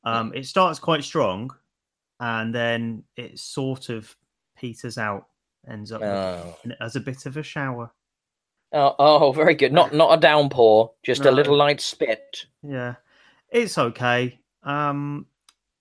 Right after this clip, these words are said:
Speaker 1: it's, it takes a lot of cues from things that you will have seen or played before.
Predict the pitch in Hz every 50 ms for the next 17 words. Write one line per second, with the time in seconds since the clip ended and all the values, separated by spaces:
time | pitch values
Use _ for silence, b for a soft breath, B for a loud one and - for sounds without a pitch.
0 | _ _ _ _ _ - 165 156 - - - _ _ _ _ _ - 156 156 -
1 | - 190 185 175 - - 180 170 170 165 - - 135 - _ - - 151 147 147
2 | 143 139 135 135 - - - - 143 139 135 131 127 127 127 123 120 _ _ _
3 | - 139 127 123 120 113 - - 131 117 113 110 113 107 107 107 - - - 123
4 | 117 113 113 113 110 110 110 - _ - 98 98 _ _ - 127 131 139 131 120
5 | 117 - _ _ - 98 _ - 117 110 113 113 117 123 120